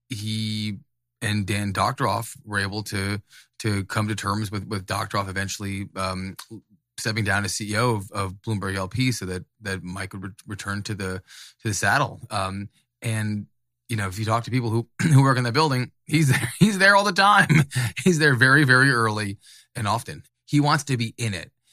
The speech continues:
And so I'm, I'm not surprised that, um, he's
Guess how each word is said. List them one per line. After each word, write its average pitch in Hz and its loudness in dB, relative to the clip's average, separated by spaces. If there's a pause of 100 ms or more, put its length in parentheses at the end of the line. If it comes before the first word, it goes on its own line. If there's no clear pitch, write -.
(180)
And 104 -4
so 101 -2
I'm, 98 -2
I'm 104 -2
not 107 -2
surprised 87 -6
that, 90 -8 (100)
um, 87 -12 (260)
he's 92 -10